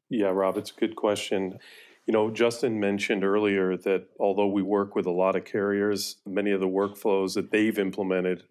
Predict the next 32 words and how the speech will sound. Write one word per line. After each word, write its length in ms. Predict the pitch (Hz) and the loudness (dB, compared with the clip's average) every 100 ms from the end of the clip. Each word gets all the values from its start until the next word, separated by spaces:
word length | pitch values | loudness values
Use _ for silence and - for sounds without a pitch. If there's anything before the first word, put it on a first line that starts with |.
| 120 | -6
were 160 | 110 | -4
developed 440 | 90 98 101 95 - | -2 0 0 0 -2
for 120 | 98 | -4
their 320 | 92 101 98 | 0 0 0
business. 720 | 92 104 98 95 85 - - _ _ _ - | 0 -2 0 -2 -4 -6 -12 _ _ _ -4
But 120 | 110 | 0
I 60 | |
do 200 | 104 120 | 0 -2
see 240 | 147 - 123 | -4 -2 -2
some 200 | - 101 | -2 -4
common 400 | 113 104 98 90 | -2 -2 0 -4
themes 600 | - 113 101 90 82 - | -2 -2 0 -4 -8 -8
across 580 | - - 101 90 - - - | -6 0 0 0 -2 -4 0
all 360 | 113 117 101 | 4 4 2
insurance 480 | 90 87 107 92 82 | 0 -4 -4 -4 -4
carriers. 600 | - 95 87 82 78 - - _ _ - | -2 0 0 -2 -8 -12 -18 _ _ -8
One 320 | 101 123 139 | 0 2 2
is 140 | 101 | 0
reducing 500 | 101 98 107 95 98 | -2 0 -2 -2 -6
cost 720 | 98 - 107 87 90 - - _ _ | -4 0 2 0 -2 -6 -10 _ _
and 140 | - 95 | -4 -4
improving 500 | 92 - 110 107 95 | -2 -2 0 0 2
loss 360 | 95 98 - | 2 0 -2
ratios. 720 | 101 90 - 98 85 85 - - _ _ _ - | -4 -4 -4 -6 -6 -8 -12 -18 _ _ _ -2
Another 340 | 110 131 117 | 2 2 2
is 160 | 107 110 | 2 0
improving 540 | 92 - 123 113 95 | -2 0 0 2 0
efficiencies 880 | 90 127 123 101 87 - 87 90 - | 0 0 0 -2 -6 -6 -6 -6 -6
and 120 | 98 95 | -4 -2
reducing 460 | 90 113 104 98 | 0 0 0 -2
cycle 420 | 92 117 110 104 | -2 0 0 -2
times. 560 | 85 98 87 85 95 - | -8 -6 -6 -6 -10 -14